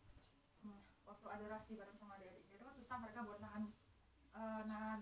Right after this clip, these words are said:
untuk nggak ngantuk, itu tuh susah banget. Dan mereka kalau udah ngantuk itu dengan pola tingkahnya masing-masing gitu ya, karakter, karakter dengan muka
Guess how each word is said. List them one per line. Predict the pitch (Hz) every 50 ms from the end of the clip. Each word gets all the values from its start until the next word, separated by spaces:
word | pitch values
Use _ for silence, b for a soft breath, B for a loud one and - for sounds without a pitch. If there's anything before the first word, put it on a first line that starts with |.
| - -
untuk | - - 220 - - -
nggak | - 226 214 - -
ngantuk, | 226 240 240 240 233 - 285 - - -
itu | 226 233 240
tuh | - 330 -
susah | 262 254 240 220
banget. | 220 226 254 269 254 - - - - - - - - - -
Dan | 226 240 240
mereka | 247 254 262 349
kalau | 370 381 349 339
udah | 285 277
ngantuk | 294 339 349 - - -
itu | - 294 - 381
dengan | 294 269 269 277 277 277
pola | 285 277 285 285 285
tingkahnya | 277 277 294 285 285 294
masing-masing | 285 285 294 285 285 302 339 339 - 294 262
gitu | 226 220 208 208
ya, | 208
karakter, | 214 254 254 254 254 - 254 277 277 - - - B B B B B B B - - - -
karakter | 294 285 277 285 285 - 311 294 254
dengan | 262 285 269 277 285 285 285 - - - -
muka | - 262 285 302 294 -